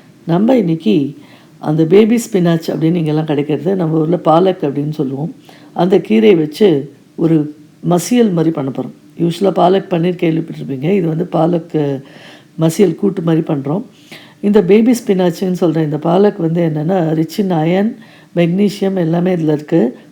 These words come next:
போன் ஹெல்த்துக்கு ரொம்ப நல்லதுன்னு சொல்றாங்க. A, C and K விட்டமின்ஸ் வந்து இதுல பிளென்டியா இருக்கு. வெயிட் மேனேஜ்மெண்ட்டுக்கும் ரொம்ப ஹெல்ப்ஃபுல்லா இருக்கும். ஸ்கின் க்ளோவுக்கு ரொம்ப யூஸ்ஃபுல் அப்படின்னு சொல்றாங்க.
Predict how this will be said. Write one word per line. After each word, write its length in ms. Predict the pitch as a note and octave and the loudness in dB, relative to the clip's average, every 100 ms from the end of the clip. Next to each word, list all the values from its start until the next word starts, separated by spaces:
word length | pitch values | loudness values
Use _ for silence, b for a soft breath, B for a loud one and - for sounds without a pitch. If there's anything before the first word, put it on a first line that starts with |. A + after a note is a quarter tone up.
| - | -4
போன் 280 | E3 A3 B3 | 2 2 2
ஹெல்த்துக்கு 420 | G#3 F3 E3+ F#3+ | 2 0 -2 -2
ரொம்ப 300 | D#3+ D#3+ A3 | -2 0 0
நல்லதுன்னு 440 | F#3+ D3+ D#3 D3+ D#3 | 0 0 0 -2 -4
சொல்றாங்க. 340 | D3 C#3+ C#3 F3+ | -6 -6 -4 -2
A, 380 | F#3+ D#3 F3+ F#3+ - | 0 2 2 0 -2
C 220 | G3+ G#3 | 0 0
and 200 | E3+ D3+ D3 | 0 -4 -2
K 240 | F#3 G3 | 2 2
விட்டமின்ஸ் 440 | F3+ D#3+ E3 E3 D3 | 2 -2 -2 -4 -4
வந்து 340 | D3 D#3+ G#3+ | -4 -2 -2
இதுல 220 | D#3 C#3+ - B B B B B F#3 | -2 -4 -6 B B B B B 2
பிளென்டியா 380 | F#3 F3+ F3 | 2 4 2
இருக்கு. 320 | D#3+ C3 - - b b - | 2 0 -10 -12 b b 0
வெயிட் 280 | F3 A3+ A3+ | 4 4 4
மேனேஜ்மெண்ட்டுக்கும் 640 | G#3+ F#3+ F3+ E3 E3 E3 F#3 | 0 2 0 0 -2 -2 -4
ரொம்ப 340 | F#3+ E3 E3+ | -2 0 0
ஹெல்ப்ஃபுல்லா 500 | E3 D#3+ D#3+ F3 E3 | 0 -2 -4 -2 -2
இருக்கும். 320 | D#3 F#3 A#3 A3+ - D#3+ - | -2 -2 -2 -2 -6 -8 -6
ஸ்கின் 600 | E3 D#3+ - A#3 B3 F#3 | -4 -4 0 2 2 0
க்ளோவுக்கு 500 | F3+ G3 G#3+ A3+ G3+ | 0 2 2 2 0
ரொம்ப 420 | E3 D#3+ E3+ E3 D3 C#3 - - E3+ | 0 2 0 0 0 -4 -8 -6 -4
யூஸ்ஃபுல் 360 | E3 - D#3 | -4 -2 -2
அப்படின்னு 280 | D3+ C#3+ D3 E3 | -2 -4 -6 -6
சொல்றாங்க. 420 | C3 C#3 C#3 | -4 -4 -6